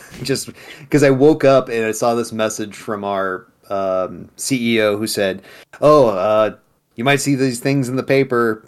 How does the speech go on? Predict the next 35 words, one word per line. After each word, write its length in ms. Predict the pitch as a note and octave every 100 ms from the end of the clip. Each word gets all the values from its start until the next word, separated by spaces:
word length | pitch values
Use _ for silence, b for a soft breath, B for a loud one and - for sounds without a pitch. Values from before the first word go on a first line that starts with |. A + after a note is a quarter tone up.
| _
Don't 240 | F3 D3+ C#3
worry 260 | C3 A#2
about 220 | G#2 G2+
it. 80 | G2
These 140 | A#2 A#2+
things 200 | A#2+ A#2
happen 280 | A#2 A#2
all 140 | A#2 A2
the 80 | G2+
time." 480 | B2 A#2 G2 F#2
And 160 | F2+ G#2
then 80 | G#2
I 100 | G#2+
went 220 | G#2 G#2+
and 140 | G#2 G#2
looked 240 | G#2+ -
and 100 | G2+
I 60 | G2+
go, 280 | G2 G2 _ _
"Yeah, 180 | - B2+
I'm 80 | C#3+
not 120 | C#4
gonna 140 | A3 A2
ignore 640 | A2 A2 G2+ G2+ G#2+ A#2
that, 380 | G2 A2 F3+ -
you 160 | G#2 G2
jerk. 680 | - - G#2+ F3+ G3 -
I 120 | G#2 A#2+
love 340 | B2 G3+ E3+
you, 100 | C3
man, 320 | A#2+ C3 F3
but 160 | D#3+ D#3
come 220 | B3 C4+
on, 400 | C4+ F3 A#2 A2
that's, 320 | C3+ F#3+ -